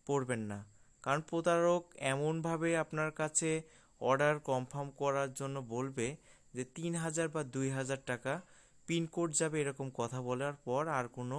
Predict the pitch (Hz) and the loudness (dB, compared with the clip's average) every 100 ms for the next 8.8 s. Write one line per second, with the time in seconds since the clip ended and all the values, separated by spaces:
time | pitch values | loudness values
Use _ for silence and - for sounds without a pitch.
0 | 170 - 123 120 110 127 123 117 107 - | -4 -2 0 -2 -2 -4 -2 -4 -10 -16
1 | - - - 113 120 147 175 139 156 175 | -20 -20 -12 -2 0 2 0 -2 -2 0
2 | 175 170 165 - 156 160 156 160 160 - | 0 0 -4 -4 -4 -4 -2 -2 -2 -4
3 | 123 135 143 139 147 135 135 127 120 - | -4 -4 -4 -4 -4 -4 -4 -4 -6 -6
4 | 131 135 131 131 - - 165 - - - | -8 -4 -2 -2 0 0 0 -6 -18 -20
5 | - - 143 156 - 165 160 160 156 156 | -20 -6 -2 0 2 2 2 0 0 -4
6 | 127 127 135 135 135 131 143 139 147 147 | -2 0 2 2 2 0 -2 0 2 0
7 | 147 - - - 143 156 147 131 123 127 | -2 -16 -20 -6 -2 0 0 0 -2 -2
8 | 120 - 131 127 120 110 113 | -2 0 2 2 2 0 -4